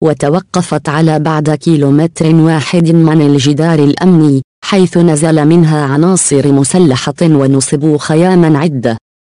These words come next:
وتوعد حكومة سعد الدين العثماني يوم الأحد جبهة البوليساريو برد ميداني قوي،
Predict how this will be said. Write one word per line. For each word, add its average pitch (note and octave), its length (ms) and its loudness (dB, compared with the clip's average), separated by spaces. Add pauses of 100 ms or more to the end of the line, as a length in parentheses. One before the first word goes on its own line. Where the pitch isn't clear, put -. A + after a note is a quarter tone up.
(200)
وتوعد E3+ 480 -2 (160)
حكومة E3 800 0
سعد F3 440 -4
الدين D3 380 0
العثماني D3+ 800 0 (240)
يوم E3+ 300 2
الأحد C#3+ 600 -2 (260)
جبهة D3 480 -2
البوليساريو D#3+ 1000 0
برد D#3 360 0
ميداني E3+ 920 2
قوي، E3 680 2